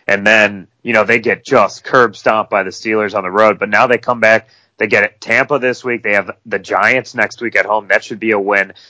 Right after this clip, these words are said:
Then they go to the Washington, and then they go to the Browns, so then they have the Cowboys at home. So there's a chance that in four weeks, <laughs> this,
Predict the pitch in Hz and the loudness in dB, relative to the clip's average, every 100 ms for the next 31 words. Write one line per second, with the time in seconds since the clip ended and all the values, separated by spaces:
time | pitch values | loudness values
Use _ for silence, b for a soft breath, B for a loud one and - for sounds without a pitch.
0 | b - 120 117 - 110 139 127 123 110 | b -2 2 0 2 4 4 2 0 2
1 | 120 127 143 120 131 113 113 110 101 127 | 0 0 -4 -8 -8 -6 -6 -4 0 0
2 | 120 113 113 131 104 98 - 110 101 b | 0 0 2 2 0 -4 -4 -2 -2 b
3 | b - 120 139 131 127 - 139 123 123 | b -4 0 2 0 -2 2 2 2 -2
4 | 110 107 127 95 - 120 175 247 214 - | -4 -6 -6 -8 -10 -2 -2 -2 -6 -4
5 | 139 143 110 - - _ _ _ _ _ | -2 -2 -4 -12 -20 _ _ _ _ _
6 | _ - 127 117 117 127 113 - 147 175 | _ -4 2 2 2 -2 -12 -4 4 4
7 | 143 143 139 - - - _ - 202 196 | 4 2 -2 -4 -18 -18 _ 0 0 0
8 | - | -10